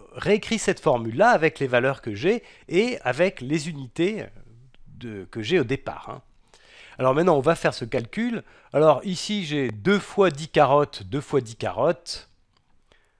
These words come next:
ça fait vingt carottes. Vingt carottes. Et je divise ça par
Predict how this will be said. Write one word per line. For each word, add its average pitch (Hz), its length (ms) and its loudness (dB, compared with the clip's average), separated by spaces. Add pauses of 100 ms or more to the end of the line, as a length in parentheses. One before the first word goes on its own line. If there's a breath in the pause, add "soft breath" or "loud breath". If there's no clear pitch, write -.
(240)
ça - 240 -8
fait - 460 -6 (240)
vingt 139 500 -2 (1500)
carottes. - 600 -2 (280)
Vingt 120 260 -8 (340)
carottes. - 580 -8 (2500)
Et 139 80 -4
je 165 120 -4
divise 127 340 -8
ça 165 320 0
par 135 580 -2